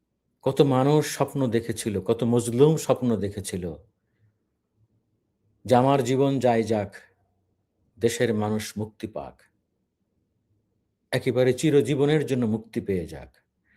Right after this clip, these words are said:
মানুষ তার জীবনটাকে তুচ্ছ তাচ্ছিল্য করেছিল।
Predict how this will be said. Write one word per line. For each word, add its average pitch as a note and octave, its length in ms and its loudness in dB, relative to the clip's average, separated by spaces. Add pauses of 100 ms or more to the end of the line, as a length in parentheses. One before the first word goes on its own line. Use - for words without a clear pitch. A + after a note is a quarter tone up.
(340)
মানুষ E3 360 0
তার C#3+ 200 -2
জীবনটাকে D3+ 600 0
তুচ্ছ D#3+ 400 -6
তাচ্ছিল্য C#3 520 -6
করেছিল। F#2 520 -12